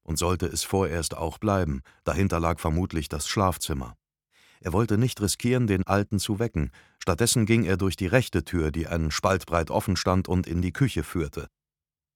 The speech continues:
Auch hier roch es nicht besonders gut, aber dieser Geruch war ihm wenigstens vertraut, nach Essensresten, Müll und Abflussrohr. Eine der Herdplatten brannte noch und er machte sie ohne nachzudenken aus.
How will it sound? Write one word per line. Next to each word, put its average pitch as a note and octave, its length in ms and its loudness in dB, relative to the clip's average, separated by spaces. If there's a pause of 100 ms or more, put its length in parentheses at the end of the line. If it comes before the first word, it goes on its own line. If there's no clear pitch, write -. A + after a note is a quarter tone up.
(560)
Auch G2 200 -2
hier D3+ 220 0
roch D#2 260 -2
es D#2+ 120 -4
nicht D2+ 200 -6
besonders D#2 460 -2
gut, D#2+ 260 -4 (260)
aber D#2+ 220 -2
dieser A#2 260 2
Geruch A#2 320 2
war G#2 200 4
ihm G2+ 220 2
wenigstens F#2+ 480 -2
vertraut, F#2+ 580 2 (280)
nach E2+ 160 0
Essensresten, F#2 920 0
Müll F#2+ 360 2
und D2+ 280 -6
Abflussrohr. D#2+ 840 -4 (920)
Eine A#2+ 260 2
der F2+ 140 0
Herdplatten G2 580 0
brannte A2 340 2
noch A2 200 2
und F2 160 -4
er E2 80 -2
machte F#2+ 240 0
sie E2 160 -2
ohne G#2+ 260 2
nachzudenken F#2 760 -2
aus. F2+ 360 -2